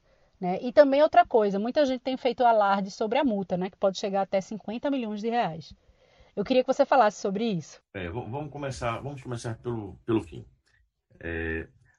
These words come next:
Speaker 2: a lei prevê, de fato, que dentre as sanções, você tem uma sanção pecuniária, ou seja, multa, não é multa mesmo. Tem que tirar, meter a mão no bolso e pagar,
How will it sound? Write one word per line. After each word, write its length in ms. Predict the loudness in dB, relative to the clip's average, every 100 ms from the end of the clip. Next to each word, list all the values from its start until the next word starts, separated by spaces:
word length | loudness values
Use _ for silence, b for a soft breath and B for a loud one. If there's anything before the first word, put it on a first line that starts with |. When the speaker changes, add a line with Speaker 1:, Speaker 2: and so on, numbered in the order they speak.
| -12
Speaker 2:
a 80 | -8
lei 160 | -8
prevê, 400 | -6 -6 -6 -10
de 80 | -10
fato, 420 | -8 -8 -8 -14 _
que 80 | -16
dentre 360 | -10 -10 -10
as 60 | -12
sanções, 640 | -12 -14 -14 -14 -14 -18 _ _ _ -16
você 260 | -14 -12
tem 100 | -12
uma 80 | -14
sanção 300 | -14 -16 -16
pecuniária, 540 | -14 -14 -12 -10 -10 -12
ou 60 |
seja, 300 | -12 -14 -14
multa, 520 | -12 -10 -12 -14 -20 -20 _
não 100 | -14
é 60 | -12
multa 360 | -10 -10 -12 -14
mesmo. 320 | -14 -18 -16
Tem 180 | -14 -14
que 100 | -10
tirar, 360 | -6 -6 -8 b b _
meter 260 | -10 -6 -6
a 60 |
mão 160 | -4 -6
no 80 | -6
bolso 340 | -8 -10 -12
e 20 |
pagar, 360 | -16 -16 -16